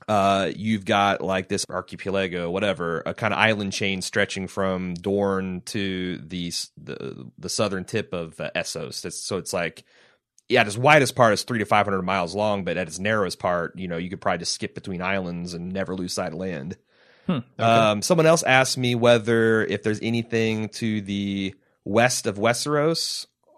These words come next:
Speaker 1: uh, Westeros or east of Essos, and, um, I did some research, and it appears not, and I think that that is essentially like asking someone from the twelve hundreds in Europe, "Is there anything
Speaker 2: Yeah.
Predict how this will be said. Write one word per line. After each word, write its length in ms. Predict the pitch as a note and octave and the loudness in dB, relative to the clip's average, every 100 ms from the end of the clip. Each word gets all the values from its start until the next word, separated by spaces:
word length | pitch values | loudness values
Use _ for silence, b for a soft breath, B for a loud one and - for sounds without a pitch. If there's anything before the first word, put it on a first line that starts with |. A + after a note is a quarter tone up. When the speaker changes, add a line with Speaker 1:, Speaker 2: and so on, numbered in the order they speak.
| - | -4
Speaker 1:
uh, 140 | G2+ | -2
Westeros 580 | G2 A#2+ A#2+ C#3 C3+ C3 | 2 0 0 0 0 -2
or 120 | G2+ | -6
east 400 | G2+ A#2+ B2 - | -4 -6 -6 -6
of 120 | G2+ - | -6 -2
Essos, 680 | G#2+ - C#3+ D#3 - - | -2 0 -2 -2 -4 -8
and, 640 | - G#2+ G#2 G2+ G2+ G2+ G2+ _ _ _ _ _ _ - | -6 -2 0 0 -2 -4 -6 _ _ _ _ _ _ -4
um, 340 | G#2 G#2 G2+ G2 | 0 0 0 2
I 140 | A2 | 0
did 200 | A#2 B3 | 0 -2
some 180 | G#3 C3+ | -2 0
research, 460 | F3 - G#2 G2+ A2 | 0 0 0 -2 -2
and 80 | |
it 40 | G2 | -4
appears 360 | - A#3 F3 | 0 -2 0
not, 320 | G#2+ B2 F2+ F2+ | 0 2 2 2
and 80 | |
I 80 | A2 | -2
think 240 | - D3+ C3 | -2 -4 -4
that 140 | - | 2
that 260 | A#2+ A#2 G#2+ | 4 4 2
is 180 | G#2 | -4
essentially 640 | F#2 - - C#3 - A2 G#2+ | -6 -6 -4 -4 -4 -2 0
like 220 | G2+ - | 0 0
asking 440 | G2 G#2 - G#2+ | 2 2 -2 -8
someone 260 | G2 G#2 G2+ | -4 -4 -4
from 120 | G#2 | -4
the 80 | F#2 | -8
twelve 320 | - G#2+ F#2+ | -2 -2 -2
hundreds 720 | - G2+ E2+ E2 E2 E2 - - | -2 -6 -4 -6 -8 -8 -8 -8
in 200 | F#2+ F2 | -8 -4
Europe, 420 | G2 F2 E2+ - _ b b - | -4 -2 -4 -10 _ b b -8
"Is 160 | G2+ | -4
there 80 | G2+ | 0
anything 680 | G#2 A#2+ B2 A#2+ A#2 A2+ | 0 0 0 2 2 2
Speaker 2:
Yeah. 60 | A2+ | -2